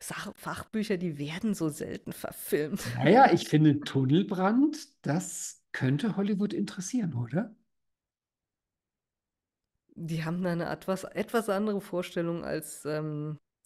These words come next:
Speaker 1: die, die wir kommuniziert haben.
Speaker 2: Mhm. Das kann ich mir gut vorstellen. Okay. Mm. Ich glaube, ich verstehe, was du meinst mit Buch als Mentor.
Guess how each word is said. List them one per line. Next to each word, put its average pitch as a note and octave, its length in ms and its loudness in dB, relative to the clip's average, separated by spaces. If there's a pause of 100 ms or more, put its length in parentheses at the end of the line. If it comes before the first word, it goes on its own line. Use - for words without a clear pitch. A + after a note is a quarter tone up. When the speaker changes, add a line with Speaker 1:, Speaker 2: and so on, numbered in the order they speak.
(120)
Speaker 1:
die, F3+ 100 -2
die E3 160 -6
wir D#3 140 -6
kommuniziert D#3 640 -6
haben. C3+ 280 -4
Speaker 2:
Mhm. A#2+ 340 -6 (220)
Das - 320 -6 (140)
kann C3 180 0
ich A2+ 100 0
mir A#2 140 0
gut A#2 140 -2
vorstellen. A2+ 600 -6 (1200)
Okay. F3+ 520 0 (720)
Mm. E3 720 6 (1700)
Ich - 460 6
glaube, G3+ 420 8
ich F3+ 180 2
verstehe, F3 540 4
was D#3 180 0
du - 100 -4
meinst D3 280 0
mit C3+ 100 0
Buch D3 180 -2
als C3 180 -2
Mentor. C#3+ 540 0